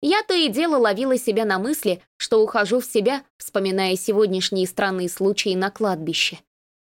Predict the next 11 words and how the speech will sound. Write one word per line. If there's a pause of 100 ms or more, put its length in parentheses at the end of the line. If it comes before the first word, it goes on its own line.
(320)
Что
это
было,
осталось
для
меня
загадкой, (300)
как
и
значение
надписи.